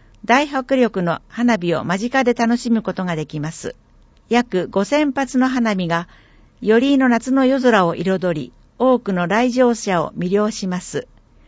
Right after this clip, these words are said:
歴史ある寄居玉淀水天宮祭をお楽しみください。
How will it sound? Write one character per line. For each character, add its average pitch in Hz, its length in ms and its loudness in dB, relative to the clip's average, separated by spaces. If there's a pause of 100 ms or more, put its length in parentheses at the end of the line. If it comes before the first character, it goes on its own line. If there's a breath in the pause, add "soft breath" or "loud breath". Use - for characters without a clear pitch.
(120)
歴 208 240 0
史 277 220 -4
あ 269 100 4
る 180 240 0 (160)
寄 233 360 2
居 254 40 -2
玉 262 240 2
淀 240 240 2
水 254 240 0
天 247 280 2
宮 220 200 0
祭 175 320 -2
を 160 180 -2 (120)
お 175 60 -10
楽 226 260 -2
し 233 140 -6
み 214 120 -2
く 196 100 -6
だ 190 140 -6
さ 180 220 -4
い。 - 100 -8